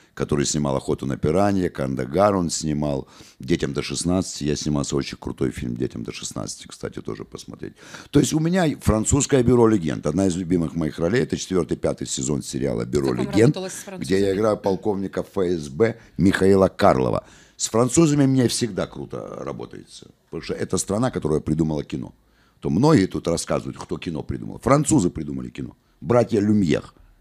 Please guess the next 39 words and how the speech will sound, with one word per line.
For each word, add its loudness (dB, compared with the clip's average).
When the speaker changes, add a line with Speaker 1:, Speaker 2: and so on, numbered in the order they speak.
Speaker 1:
Поэтому 6
кино 2
у 2
французов -4
в -18
крови. -2
Как -4
актёры, 0
операторы. -2
Speaker 2:
Я, -18
кстати, -12
до -10
сих -6
Speaker 1:
То 2
Speaker 2:
пор 4
Speaker 1:
есть 0
Speaker 2:
пересматриваю -6
фильмы -12
с -10
Луи -10
де -14
Финесом. -14
Это -18
вообще -14
классика. -4
Speaker 1:
Конечно. -4
Speaker 2:
Я -14
обожаю -6
эти 10
Speaker 1:
Бурвиль, 6
Speaker 2:
фильмы. -2
Speaker 1:
это 0
всё, 0
а, 2
Фи-, -2
Филипп -2
Нуаре. 2
Speaker 2:
<clears throat> -16
Speaker 1:
Там 0